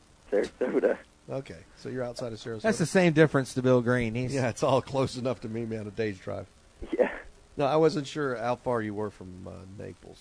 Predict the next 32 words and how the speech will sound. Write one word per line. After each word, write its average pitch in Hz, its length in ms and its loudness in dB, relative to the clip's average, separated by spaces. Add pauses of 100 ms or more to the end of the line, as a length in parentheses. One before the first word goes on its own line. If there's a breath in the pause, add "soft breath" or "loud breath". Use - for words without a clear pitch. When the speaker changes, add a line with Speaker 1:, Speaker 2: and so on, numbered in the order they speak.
(100)
Speaker 2:
or 95 140 -16 (320)
or 92 160 -8 (200)
four 98 180 -8
Myers 92 280 -12
or 90 40 -14
wherever 92 260 -12
you're 92 120 -12
going 92 200 -10
to 95 60 -16
see 98 120 -14
the 95 80 -12
cars, 95 340 -10
you 92 80 -16
said, 95 220 -16
you 110 60 0
Speaker 1:
Yeah, 101 120 4
Speaker 2:
said. 101 60 0
Speaker 1:
it's, 101 220 -14
it's - 100 -20
about 151 340 8
an 101 80 -4
hour 101 320 0
and 87 320 -10
thirty, 90 320 -2 (160)
Speaker 2:
Oh, 120 180 -4
okay. 131 220 -10
Speaker 1:
two 90 100 -6
Speaker 2:
Well, 85 120 2
Speaker 1:
hours 110 180 -6
Speaker 2:
that's - 20 -12
not 85 140 -12
bad. 87 240 -14